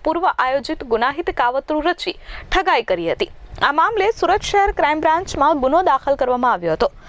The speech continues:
અમિત કુમાર ખત્રી પર અમરેલી સાવરકુંડલા ટાઉન પોલીસ સ્ટેશને, જ્યારે અનિલ કુમાર મરથાણી પર રાજપીપળા નાંદોદ પોલીસ મથક, અમદાવાદ શહેર ડી સી બી પોલીસ મથક ફર્સ્ટ, મહારાષ્ટ્ર યવતમાલ સિટી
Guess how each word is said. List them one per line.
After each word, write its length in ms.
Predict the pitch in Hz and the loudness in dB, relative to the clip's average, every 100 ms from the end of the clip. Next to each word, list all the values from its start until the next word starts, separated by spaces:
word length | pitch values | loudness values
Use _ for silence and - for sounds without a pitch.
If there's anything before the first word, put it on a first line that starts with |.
| - - | -8 -2
અમિત 220 | 240 269 - | -2 -2 -2
કુમાર 260 | 294 302 381 | 2 2 0
ખત્રી 320 | 320 - 349 370 | -4 -2 -2 0
પર 180 | 311 - 208 | 0 0 -2
અમરેલી 320 | 220 285 330 330 | -2 -2 -2 0
સાવરકુંડલા 560 | 226 226 285 294 285 311 | 0 0 -4 -4 -2 0
ટાઉન 260 | 214 220 269 285 | 0 -2 -2 -2
પોલીસ 320 | 277 294 - 339 | 0 -2 -2 -4
સ્ટેશને, 540 | - 262 254 294 285 311 247 | 0 -2 0 -2 0 0 0
જ્યારે 260 | 269 302 180 - - - - | 0 0 -2 -10 -14 -4 0
અનિલ 200 | 320 427 523 | 2 2 0
કુમાર 300 | 415 392 427 381 262 | 2 2 2 0 -2
મરથાણી 560 | 262 302 330 381 440 - | -2 -2 -2 -2 -2 -2
પર 160 | - - - _ - | 0 -2 -4 _ -2
રાજપીપળા 580 | 214 302 - 339 330 339 349 | -2 -2 -6 -4 0 0 0
નાંદોદ 440 | 233 214 226 302 349 285 | -2 -2 0 0 0 -2
પોલીસ 260 | 277 294 285 | -2 -4 -6
મથક, 340 | 254 302 - - | -4 -4 -2 -2
અમદાવાદ 420 | 233 247 285 349 381 | 0 2 2 0 -2
શહેર 320 | 320 254 262 | -2 0 0
ડી 180 | 247 214 - | -2 -4 -4
સી 100 | 277 | -4
બી 80 | 311 262 | 0 0
પોલીસ 280 | 254 - 269 | 0 -4 -6
મથક 280 | 277 277 - | -4 -6 -2
ફર્સ્ટ, 420 | 302 240 - - - - - - 269 | 0 0 -2 -6 -6 -8 -10 -2 2
મહારાષ્ટ્ર 920 | 311 359 427 466 - - - - 220 | 2 4 2 0 -6 -10 -16 -6 0
યવતમાલ 600 | 277 339 - 392 370 392 - | 2 2 0 0 2 0 -2
સિટી 240 | 370 320 | -2 -2